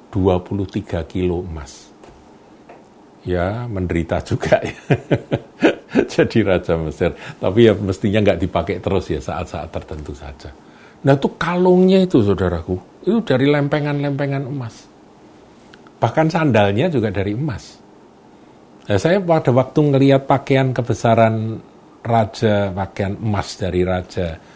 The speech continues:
Mesir itu, saya lihat itu, saya teringat akan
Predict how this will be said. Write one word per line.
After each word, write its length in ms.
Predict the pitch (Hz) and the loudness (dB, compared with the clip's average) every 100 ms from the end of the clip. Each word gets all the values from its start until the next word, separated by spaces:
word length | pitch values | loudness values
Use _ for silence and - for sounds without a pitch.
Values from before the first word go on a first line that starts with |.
| - - - | -20 -20 -8
Mesir 480 | 113 104 - 95 101 | -6 -4 0 -2 -2
itu, 400 | 104 104 95 87 - - - - | -6 -4 -4 -4 -6 -20 -20 -12
saya 320 | - 151 160 | -4 0 0
lihat 320 | 160 139 156 160 | 0 0 0 0
itu, 160 | 156 190 | -4 -2
saya 160 | 196 | -2
teringat 560 | 185 165 - 156 160 160 | -4 -6 -2 -2 -2 -6
akan 400 | 143 - 135 | -8 -6 -6